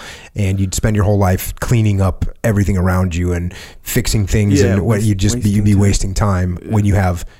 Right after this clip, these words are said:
Speaker 1: you need to prioritize and execute, pick the
Speaker 2: Yeah.
Speaker 1: biggest problems, pick the biggest things that are gonna have the most impact on you, and then focus on those things and don't worry about some other things.
Speaker 2: Yeah.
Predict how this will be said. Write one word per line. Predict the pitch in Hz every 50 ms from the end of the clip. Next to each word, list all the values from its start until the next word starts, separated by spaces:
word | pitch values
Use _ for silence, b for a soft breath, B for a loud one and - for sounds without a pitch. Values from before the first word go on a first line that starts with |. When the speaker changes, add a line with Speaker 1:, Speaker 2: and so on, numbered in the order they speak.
| b b -
Speaker 1:
you | 107 104
need | 110 101
to | 95 -
prioritize | - 104 95 92 90 - 92 90
and | 87 90
execute, | 85 - - - 92 82 - -
pick | - 95 -
the | -
Speaker 2:
Yeah. | 90 87
Speaker 1:
biggest | 92 90 85 85 - -
problems, | - 90 85 85 85 90 82 82
pick | - - 104 -
the | - 90
biggest | 87 107 98 92 90 - -
things | - 110 107 95
that | 98
are | 92
gonna | 92
have | 87 85
the | 82 90
most | 90 92 90 - 90
impact | 85 80 87 85 82 - 90
on | 82 85
you, | 85 85 82 82 B B B B B B B B B -
and | 117 107 107 104
then | 98 90 90
focus | - - - 123 117 107 - 87 -
on | 101 90 90
those | 87 87 85 85 -
things | - - 85 82 82 85 - - - - _ _ -
and | 107 101 95
don't | 98 90 92
worry | 87 87 87
about | 80 82 82 82
some | 80 90
other | 82 78 76 78
things. | - 69 78 78 - - - _ _ -
Speaker 2:
Yeah. | 131 131 123 113 101 113